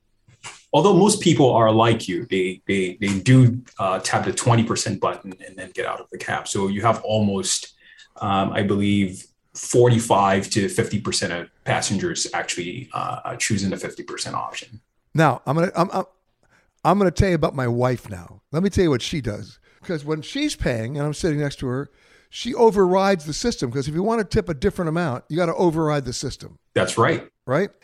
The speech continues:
Speaker 2: And she overrides the system and almost always tips less. I go,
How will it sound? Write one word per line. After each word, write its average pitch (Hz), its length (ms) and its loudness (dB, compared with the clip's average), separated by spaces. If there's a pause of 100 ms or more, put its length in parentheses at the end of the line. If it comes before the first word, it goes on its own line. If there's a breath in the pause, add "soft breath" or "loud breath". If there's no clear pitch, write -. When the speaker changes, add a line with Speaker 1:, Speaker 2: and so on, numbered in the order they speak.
Speaker 2:
And 160 140 -8
she 269 160 -8
overrides 202 440 2
the 170 80 -4
system 175 320 -4
and 202 100 -2
almost 175 280 0
always 180 420 4
tips 170 260 -4
less. 233 260 -2
I 185 60 0
go, 170 260 0